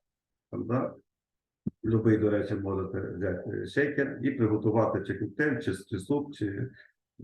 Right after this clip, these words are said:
в нас ще є і там і пластівці, можна і та-, таріл-, та-, тарілці. І ви, звичайно, перше, коли мені перший раз це розказували, вже там, не знаю, більше десяти років,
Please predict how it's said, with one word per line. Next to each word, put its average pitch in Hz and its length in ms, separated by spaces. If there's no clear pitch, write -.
в 98 60
нас 104 160
ще 92 180
є 92 240
і 87 100
там - 240
і - 20
пластівці, 113 640
можна 104 560
і 95 140
та-, 110 200
таріл-, 120 460
та-, 110 360
тарілці. 123 600
І 110 360
ви, 131 540
звичайно, 117 760
перше, 127 320
коли 113 220
мені 113 180
перший 113 320
раз 107 180
це 107 60
розказували, 107 580
вже 90 180
там, 90 240
не - 100
знаю, 90 200
більше 110 260
десяти 98 320
років, - 380